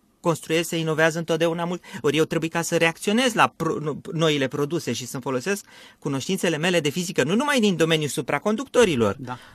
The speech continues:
Speaker 1: dar și din domeniul optic, din domeniul plasmei, din toate domeniile de fizică, pentru ca să ajung la construirea acestor senzori.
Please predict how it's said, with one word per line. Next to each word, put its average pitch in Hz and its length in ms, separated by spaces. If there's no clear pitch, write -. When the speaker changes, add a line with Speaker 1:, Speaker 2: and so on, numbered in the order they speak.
Speaker 1:
dar 147 260
și 160 140
din 143 160
domeniul 151 640
optic, 175 500
din 147 320
domeniul 151 420
plasmei, 156 640
din 139 180
toate 220 280
domeniile 180 400
de 143 120
fizică, 151 340
pentru 175 280
ca 160 120
să 160 140
ajung 147 240
la 170 80
construirea 165 440
acestor 165 360
senzori. 117 440